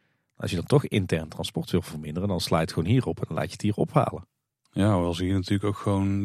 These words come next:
Speaker 2: het dienstcentrum af zouden kunnen rijden, over de Europalaan naar de plantenkas kunnen en dan daar afdroppen.
Speaker 1: Nou ja, dat is toch ook een soort van intern transport?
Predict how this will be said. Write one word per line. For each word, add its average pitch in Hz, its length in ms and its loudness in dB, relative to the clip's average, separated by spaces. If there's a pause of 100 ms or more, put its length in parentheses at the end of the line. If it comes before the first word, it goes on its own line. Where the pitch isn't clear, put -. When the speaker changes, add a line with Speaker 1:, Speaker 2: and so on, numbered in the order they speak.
Speaker 2:
het 95 100 -18
dienstcentrum 98 480 2
af - 160 -8
zouden 98 240 2
kunnen 101 200 2
rijden, 98 300 2
over 95 160 2
de 101 60 4
Europalaan 98 520 2
naar 95 100 0
de 92 60 -6
plantenkas 101 580 -4
kunnen 95 220 -2
en 95 60 0
dan 95 180 0
daar 95 220 0
afdroppen. - 540 -8 (340)
Speaker 1:
Nou 87 180 -4
ja, 82 60 -2
dat 87 100 -10
is - 60 -6
toch - 140 -10
ook 101 100 2
een - 80 -10
soort 85 200 0
van 82 160 -4
intern 90 360 0
transport? - 400 -8